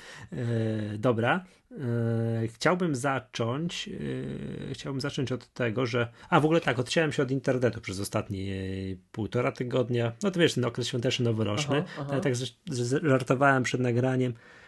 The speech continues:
Speaker 1: że jakby Apple w tym tygodniu ostatnim wypuścił nowego iPhone'a,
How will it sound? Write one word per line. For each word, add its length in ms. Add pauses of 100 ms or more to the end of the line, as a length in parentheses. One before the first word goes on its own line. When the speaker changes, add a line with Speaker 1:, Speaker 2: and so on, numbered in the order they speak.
Speaker 1:
że 100
jakby 220
Apple 260
w 60
tym 180
tygodniu 440
ostatnim 560
wypuścił 680
nowego 320
iPhone'a, 640